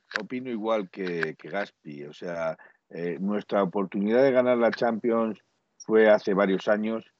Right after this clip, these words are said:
No pudimos, indudablemente no se pudo. Eh, a día de hoy los equipos, eh, ya sea por la, por el nivel de televisiones, ya sea por lo que ingresan de, de,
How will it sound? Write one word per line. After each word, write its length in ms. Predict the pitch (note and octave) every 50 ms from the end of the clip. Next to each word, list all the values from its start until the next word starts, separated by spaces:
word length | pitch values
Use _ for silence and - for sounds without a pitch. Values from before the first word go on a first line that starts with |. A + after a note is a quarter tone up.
| _ _ _ _ -
No 320 | - F#2+ G#2 A#2 A#2+ G#2+
pudimos, 580 | F#2+ G2 F#2+ F#2 G#2+ A2+ A2+ B2 C#3 C#3+ - - - _ _ _
indudablemente 680 | F2 E2+ D#2+ E2 E2+ F#2 F#2+ F#2+ F#2+ G2 G2 F#2+ E2+ F#2+
no 120 | F2 G2 G2
se 160 | - - F#2
pudo. 340 | D#2+ - G#2 G2+ G2+ A#2+ C3+ - - - _ _ _ _ _ _ _
Eh, 640 | - F#2 F#2 F#2+ F#2 F2+ F2+ F2+ F2+ F2+ F#2+ F#2+ - _ - - _ - _ _ - - -
a 120 | G2 G#2+
día 280 | G2+ A2+ C3+ C#3 C3 B2+
de 100 | B2+ B2
hoy 120 | B2 B2
los 240 | A2+ A2 A2+ G#2 -
equipos, 540 | - - _ - B2+ A2 - A2 G2+ F#2 - - - _ -
eh, 160 | F#2+ F#2 F#2 F2
ya 160 | F#2+ A2 G#2
sea 200 | - - A2 F#2+
por 160 | - G#2+ G2+
la, 160 | G#2 G2+ G2 F2+
por 160 | - G#2 G2
el 80 | G2
nivel 240 | F#2 F#2+ F#2+ G#2+ A2+
de 80 | G#2+ G#2+
televisiones, 640 | F2 A2 G2 G2 F2+ F2 - A#2 A2 G2+ F#2 E2+ - _ _ _ _ _ -
ya 180 | - G2 G2+ F#2+
sea 220 | - A#2+ G#2 F#2+
por 180 | E2+ A2 - F#2+
lo 140 | G2 F#2+
que 120 | E2+ - F#2
ingresan 520 | E2 E2 G2 G#2 G2+ - G#2+ G2 G2 F#2+
de, 360 | F2+ F#2+ F#2+ F#2+ F#2 F#2 F#2+ F2+
de, 320 | E2 F#2+ F#2 F#2 F2+ F2+